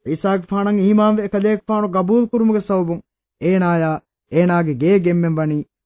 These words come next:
ಉಫದುನ್ ಫುರಿಫೆ. ಅನೆದ್ದುವಹುಗೆ ಹೆಂದುನು ರೂಮ್ ಸರುಕಾರುಗೆ ಫಂಡಿಯಾರುನ್ ಸಿಫಾನ್ ಗೊಫ್ಸರುನ್ ಫೊಣುವ ಜಲುಬಲ ಹಟ್ಟಾ ಮೀಹಾ ಬುಂಜೆ. ಎದೆ ಮೀಹುನ್ ಮಿನಿವನ್ ಕೊದ್ ದೂ ಕೊಲ್ಲ. ದೆನ್ ಜಲುಬಲ ಹಟ್ಟಾ ಮೀಹಾ ಫೌಲ್ಲ ಬುಂಜೆ. ಕಲೇಮೆನ್ ದೂ ಕೊಲ್ಲುಮ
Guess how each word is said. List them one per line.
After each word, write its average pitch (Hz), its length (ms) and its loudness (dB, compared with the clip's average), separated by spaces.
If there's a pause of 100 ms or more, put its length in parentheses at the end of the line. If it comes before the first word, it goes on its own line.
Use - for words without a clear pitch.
(140)
ಉಫದುನ್ 156 400 -4
ಫುರಿಫೆ. 143 420 -8 (680)
ಅನೆದ್ದುವಹುಗೆ 190 600 0
ಹೆಂದುನು 190 360 2
ರೂಮ್ 196 240 0
ಸರುಕಾರುಗೆ 208 520 -2
ಫಂಡಿಯಾರುನ್ 202 560 2 (480)
ಸಿಫಾನ್ 202 360 -2
ಗೊಫ್ಸರುನ್ 190 420 -2
ಫೊಣುವ 185 240 -2 (420)
ಜಲುಬಲ 185 440 0
ಹಟ್ಟಾ 175 340 -4
ಮೀಹಾ 170 340 -2
ಬುಂಜೆ. 156 340 -4 (680)
ಎದೆ 170 180 2
ಮೀಹುನ್ 208 360 4
ಮಿನಿವನ್ 220 340 4
ಕೊದ್ 208 200 0
ದೂ 208 160 4
ಕೊಲ್ಲ. 214 240 0 (680)
ದೆನ್ 170 120 0
ಜಲುಬಲ 170 320 0
ಹಟ್ಟಾ 175 320 -2
ಮೀಹಾ 185 340 0
ಫೌಲ್ಲ 190 400 -2
ಬುಂಜೆ. 175 380 0 (520)
ಕಲೇಮೆನ್ 185 440 0
ದೂ 151 160 -4
ಕೊಲ್ಲುಮ 160 340 -2